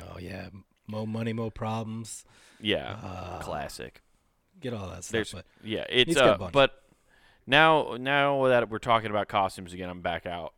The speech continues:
Speaker 2: <laughs> Just thinking about method acted people <laughs> during
Speaker 1: No,
Speaker 2: co-,
Speaker 1: I
Speaker 2: in
Speaker 1: just
Speaker 2: costumes,
Speaker 1: wanted to,
Speaker 2: like, nope,
Speaker 1: 'cause
Speaker 2: I'm out.
Speaker 1: I'm like, "Oh, Beetlejuice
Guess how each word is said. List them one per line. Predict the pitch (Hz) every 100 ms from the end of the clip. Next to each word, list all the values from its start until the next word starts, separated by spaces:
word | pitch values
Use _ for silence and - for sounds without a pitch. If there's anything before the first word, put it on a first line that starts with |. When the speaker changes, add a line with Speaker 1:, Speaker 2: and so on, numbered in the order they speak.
| 156
Speaker 2:
<laughs> | 180 - 190
Just | 147 151 -
thinking | 170 135
about | 123 113 104 104
method | 104 101 104
acted | 95 92 98 85
people | 107 98 90 90 85 - - - - -
<laughs> | 151
during | 135 117
Speaker 1:
No, | 110
Speaker 2:
co-, | 117
Speaker 1:
I | 104 95
Speaker 2:
in | 214
Speaker 1:
just | - -
Speaker 2:
costumes, | -
Speaker 1:
wanted | 254 220
to, | 147
Speaker 2:
like, | -
nope, | 113 123 120
Speaker 1:
'cause | 110
Speaker 2:
I'm | 92
out. | 87 87
Speaker 1:
I'm | 196
like, | 220 196 170
"Oh, | 170 123
Beetlejuice | - 160 202 175 151 147 -